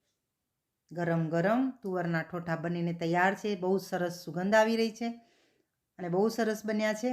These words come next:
હવે એની ઉપરથી આપણે સર્વિંગ કરીશું. સર્વિંગની ઉપર આપણે ગા-, થોડીક ડુંગળી ઉમેરીશું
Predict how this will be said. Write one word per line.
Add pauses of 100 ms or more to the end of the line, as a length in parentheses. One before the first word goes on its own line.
હવે (100)
એની
ઉપરથી
આપણે (420)
સર્વિંગ (100)
કરીશું. (300)
સર્વિંગની
ઉપર
આપણે
ગા-, (960)
થોડીક (220)
ડુંગળી (580)
ઉમેરીશું